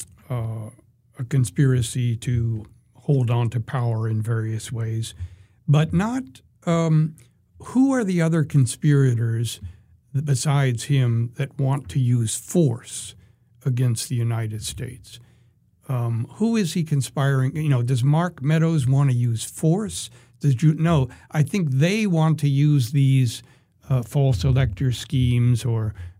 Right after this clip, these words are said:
um, uh, you know, they, uh, they want to use pressure on Pence. Uh, I think those are their schemes, um,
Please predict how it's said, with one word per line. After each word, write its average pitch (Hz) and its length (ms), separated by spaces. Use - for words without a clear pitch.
um, 110 560
uh, 117 300
you 131 160
know, 143 120
they, 113 320
uh, 107 280
they 131 100
want 131 260
to 120 60
use 120 260
pressure 123 580
on 113 340
Pence. 139 640
Uh, 123 400
I 139 60
think 165 260
those 170 400
are 135 140
their 131 280
schemes, 117 720
um, 120 640